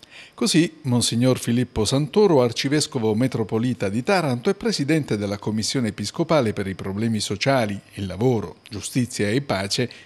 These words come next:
della cei, commenta l'approvazione definitiva, nei giorni scorsi a Montecitorio,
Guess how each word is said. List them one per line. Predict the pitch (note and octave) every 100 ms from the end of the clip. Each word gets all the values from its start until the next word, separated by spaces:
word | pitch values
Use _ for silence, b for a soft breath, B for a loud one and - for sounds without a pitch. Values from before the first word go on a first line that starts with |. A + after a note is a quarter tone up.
| B
della | C3 C3+ B2
cei, | - F#2+ F#2+ F#2+ B B B B
commenta | - G#3 D#3+ E3 E3+
l'approvazione | D#3+ A2 - C3 B2+ - D#3+ A2
definitiva, | G2+ - A2 - F3 G#2 A2 B B B _
nei | G2 F#2+
giorni | G#2 G#2 A2
scorsi | - B2 A2+ F#2+ -
a | F#2
Montecitorio, | F#2+ G2 - G2 - D#3+ A#2+ G2 B2+